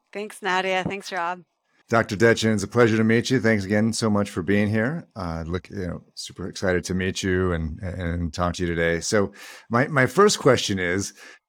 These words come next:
Speaker 2: as Associate Dean for Innovative Programs, as well as the founder and principal consultant,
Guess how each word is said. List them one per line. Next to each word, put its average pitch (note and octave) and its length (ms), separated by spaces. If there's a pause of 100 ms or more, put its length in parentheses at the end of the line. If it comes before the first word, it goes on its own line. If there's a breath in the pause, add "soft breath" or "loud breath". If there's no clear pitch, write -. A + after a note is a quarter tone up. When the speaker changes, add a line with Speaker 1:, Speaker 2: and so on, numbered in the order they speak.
Speaker 2:
as A#2 160
Associate E3+ 560 (240)
Dean A2 580 (140)
for G2 320
Innovative G2+ 340
Programs, F#2 680
as G#2 220
well A#2+ 380
as E2+ 400 (500 soft breath)
the F2+ 140
founder G2+ 420
and F#2 80
principal G2+ 300
consultant, F2+ 560